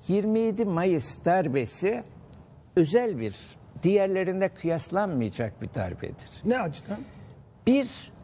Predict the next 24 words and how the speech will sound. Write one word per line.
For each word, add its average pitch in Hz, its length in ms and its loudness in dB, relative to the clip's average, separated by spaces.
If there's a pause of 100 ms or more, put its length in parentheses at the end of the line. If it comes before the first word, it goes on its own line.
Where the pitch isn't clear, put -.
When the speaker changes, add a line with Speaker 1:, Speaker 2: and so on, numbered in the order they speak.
Speaker 1:
yapanlar 196 680 2
açısından, 143 720 -2 (100)
yapanlar 190 600 0 (120)
ordu 190 340 2
hiyerarşisinin 175 1080 0
dışında 151 680 2 (680)
yüzbaşılar, 170 800 0
binbaşılar, 160 600 0
albaylardan 156 880 0
teşekkül 156 500 -2
eden 151 360 -2
bir 147 100 0
gruptu. 127 560 -4 (960)
İkincisi 240 800 0
hiç - 200 -4
beklenmiyordu. 185 720 2
O 160 100 2
zamana 143 500 0
kadar 135 300 -2
hiç 113 160 -12
öyle 123 260 0
bir 113 180 -4
darbe 120 300 -2
olmamıştı. 117 720 -4